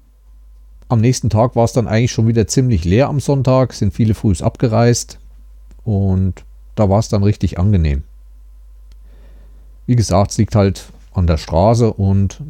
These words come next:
man hat ein bisschen Straßenlärm, aber es sind einige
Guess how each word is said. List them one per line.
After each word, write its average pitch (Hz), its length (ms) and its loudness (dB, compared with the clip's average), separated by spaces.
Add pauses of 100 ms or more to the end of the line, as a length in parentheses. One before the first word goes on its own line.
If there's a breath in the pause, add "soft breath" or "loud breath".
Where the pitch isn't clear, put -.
(120)
man 98 220 0
hat 101 160 0
ein 92 60 0
bisschen 90 260 -2
Straßenlärm, 82 840 0 (500)
aber 87 260 2
es 80 140 -4
sind 85 140 0
einige 85 540 2